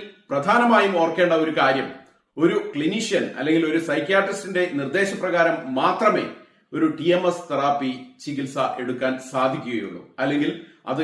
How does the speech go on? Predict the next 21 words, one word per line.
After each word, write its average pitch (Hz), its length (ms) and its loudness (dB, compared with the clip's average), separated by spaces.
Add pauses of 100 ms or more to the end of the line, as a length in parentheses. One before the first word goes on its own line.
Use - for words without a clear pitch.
(100)
എടുക്കാൻ 143 320 0 (240)
പാടുള്ളൂ. 139 420 0 (1000)
അതോടൊപ്പം 233 440 6
തന്നെ 156 200 -2 (680)
സാധാരണ 226 540 2 (260)
മരുന്ന് 196 380 0
ചികിത്സയും 165 420 -4 (200)
സി 180 140 -8 (100)
ബി 233 100 0 (100)
ടി 202 80 -8 (160)
ചികിത്സയും 165 540 -2 (560)
എടുക്കുന്നതിനൊപ്പം 208 880 2
തന്നെ 139 200 2 (200)
ടി 151 180 -2
എം 175 120 0
എസ് - 140 -6
ചികിത്സ 151 360 -4
എടുക്കുന്നത് 165 420 -2 (420)
ഇതിന്റെ 160 260 2 (220)
ഫലപ്രാപ്തി 175 580 0 (240)
കൂടുവാൻ 196 540 4